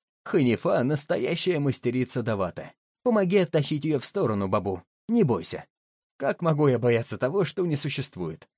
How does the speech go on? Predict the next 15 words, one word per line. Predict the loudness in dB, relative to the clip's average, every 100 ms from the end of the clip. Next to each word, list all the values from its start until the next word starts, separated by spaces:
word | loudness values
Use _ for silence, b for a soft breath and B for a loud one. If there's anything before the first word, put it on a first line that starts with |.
| -8
сказал | -2 0 0 -2
Хари | -2 -2
Бабу | 0 -2 -2
по-английски, | -2 0 -2 -2 -2 -6 -6 _
чтобы | -6 0 2 2
подбодрить | 0 0 0 -2 -6
себя. | -6 -8 -12 _ _ _
"Можно | -2 2 4 4
ли | 2
бояться | 2 2 2 0
колдовства, | -2 0 0 -2 -2 0 -2 _ _
которое | -4 -2 0 0
с | 2
презрением | 2 2 0 0 0 0
исследуешь, | 0 0 0 0 0 -2